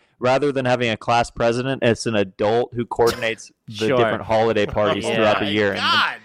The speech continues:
Speaker 1: and
Speaker 2: Did
Speaker 1: people just knew her as the party mom.
Speaker 2: Did you like that, her being involved in school? 'Cause sometimes it's really good, and sometimes it's like, "Get her the fuck outta here."
Speaker 1: Dude, my mom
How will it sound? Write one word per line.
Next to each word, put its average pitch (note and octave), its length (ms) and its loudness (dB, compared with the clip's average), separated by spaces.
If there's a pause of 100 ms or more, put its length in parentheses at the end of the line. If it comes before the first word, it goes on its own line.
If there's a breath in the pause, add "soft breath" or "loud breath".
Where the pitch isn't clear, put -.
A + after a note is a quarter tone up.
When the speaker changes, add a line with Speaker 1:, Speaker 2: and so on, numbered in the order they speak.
(120)
Speaker 1:
and A#2 140 -2
Speaker 2:
Did D#3+ 80 0
Speaker 1:
people D3 200 2
just B2+ 200 -2
knew C3 240 2
her B2+ 220 2
as G#2+ 140 -8
the A2+ 100 -4
party B2 260 2
mom. G2+ 340 -2
Speaker 2:
Did C#3+ 200 -2
you G3 180 0
like E3 300 0
that, A3+ 260 0
her E3 140 2
being D3+ 240 0
involved C#3 400 0
in C3 100 -4
school? - 200 2
'Cause E3 120 -6
sometimes A#3 400 0
it's D3 160 -8
really F3 300 -2
good, D#3+ 260 2
and D3+ 100 -8
sometimes E3 380 0
it's - 160 -8
like, B2 260 2
"Get D3 160 0
her E3+ 140 4
the E3+ 120 -4
fuck D3 260 0
outta C3 240 0
here." F#2+ 220 -8 (1120 soft breath)
Speaker 1:
Dude, B2 240 0
my C3 160 0
mom B2+ 480 0